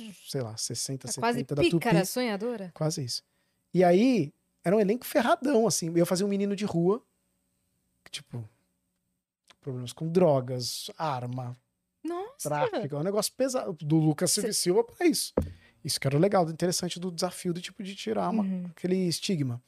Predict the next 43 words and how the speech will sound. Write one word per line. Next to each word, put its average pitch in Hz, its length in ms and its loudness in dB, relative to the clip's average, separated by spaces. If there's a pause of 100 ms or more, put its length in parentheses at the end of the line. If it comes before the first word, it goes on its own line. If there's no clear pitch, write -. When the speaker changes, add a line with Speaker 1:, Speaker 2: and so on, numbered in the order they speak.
Speaker 2:
Sim. 214 300 -4
Speaker 1:
do 147 100 -2
bonzinho, 147 440 0
sabe? 151 340 -2
Speaker 2:
Sim. 214 340 -8 (640)
Speaker 1:
E 165 120 2
o 170 80 6
elenco 180 340 4
era, 254 240 2
sabe 302 260 0
quem 269 120 0
encontrei 190 440 -2
no 175 300 2
elenco 180 460 -2
nessa 156 240 -4
novela? 156 480 -6 (400)
Que 165 120 -8
fazia, 165 340 2
tipo, 170 360 0
era 170 200 4
quem 180 280 -4
me 165 180 -2
ajudava 175 480 2
a 175 40 -4
sair 185 180 -2
da 175 80 -2
rua. 139 360 -4 (640)
O 302 80 -6
Guarnieri, 226 560 4
que - 80 -2
era 160 100 4
o 131 40 2
vô 135 100 2
Orlando 185 300 0
do - 100 -2
Mundo 202 140 0
da 226 100 4
Lua. 202 260 0
Speaker 2:
Ah. 185 400 -10
Speaker 1:
Ele 151 140 -2
era 151 80 2
o 151 40 -8
personagem. 165 640 -4